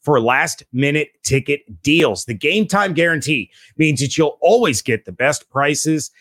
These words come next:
if you find tickets in the same section and row for less.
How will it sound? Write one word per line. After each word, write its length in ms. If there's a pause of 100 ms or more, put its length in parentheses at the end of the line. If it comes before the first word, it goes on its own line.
(340)
if 280
you 200
find 420
tickets 500
in 120
the 80
same 480
section 580
and 420
row 360
for 480
less. 580